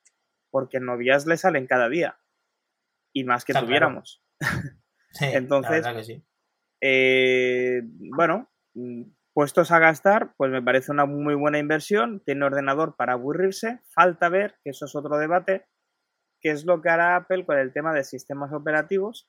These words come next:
Speaker 1: y cuántos años aguantarán las novedades en los procesadores Silicon, que eso
Speaker 2: Sí,
Speaker 1: está
Speaker 2: eso
Speaker 1: todo
Speaker 2: está
Speaker 1: por
Speaker 2: por
Speaker 1: ver.
Speaker 2: ver, está por ver,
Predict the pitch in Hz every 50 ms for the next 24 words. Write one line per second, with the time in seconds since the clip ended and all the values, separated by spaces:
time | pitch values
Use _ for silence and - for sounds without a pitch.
0 | _ _ - 143 139 - - - 180 185 175 170 139 - - 135 131 131 131 127
1 | - 127 123 127 123 123 120 123 127 127 127 123 120 117 117 123 123 120 117 117
2 | 117 117 117 117 110 113 - - - _ _ _ _ _ _ _ _ _ - -
3 | 131 127 127 120 - - 127 - - 127 123 - 117 117 117 113 110 - - 165
4 | 170 160 139 - - - _ _ - - 120 - - 135 135 139 139 143 139 135
5 | 135 131 131 127 151 135 127 117 151 151 151 127 - 123 123 127 151 170 156 113
6 | 113 113 - _ _ _ _ _ _ _ - - 127 - 113 104 104 104 101 98